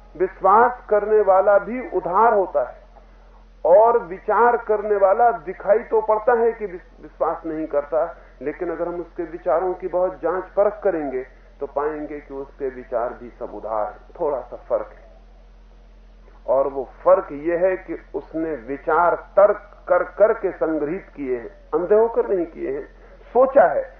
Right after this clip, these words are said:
लेकिन आदमी सोच क्या सकता है? सोचेंगे क्या? जो पता नहीं है, क्या वो सोचा जा सकता है? जिसका कोई ज्ञान नहीं है, जिसका कोई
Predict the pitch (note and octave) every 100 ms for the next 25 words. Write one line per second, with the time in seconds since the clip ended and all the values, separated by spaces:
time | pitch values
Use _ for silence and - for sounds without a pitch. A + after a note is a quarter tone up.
0 | - F3 G#3 A3 F3 G#3+ G3 B3+ - B3
1 | C#4 - C4 A#3+ - - - - - -
2 | - - - - - - - - - -
3 | - - - - - - - - A3+ B3
4 | C#4+ D4 A#3 F3 - - - - - -
5 | - - - - - - - - - D3
6 | A#3+ C4 - G#3 A#3+ C4 B3+ C4+ C4+ C#4
7 | - A3 A#3+ A#3+ - F#3 F3+ A#3+ C4 C4+
8 | - - - - - - - - - -
9 | - - - - - - - - - -
10 | - - - - F#3 G#3+ - A#3+ A#3 B3
11 | B3+ F3 F3 F#3 A3+ A#3+ A#3+ C4 C4+ A#3+
12 | G3 - A3 G#3+ G#3+ G#3+ A3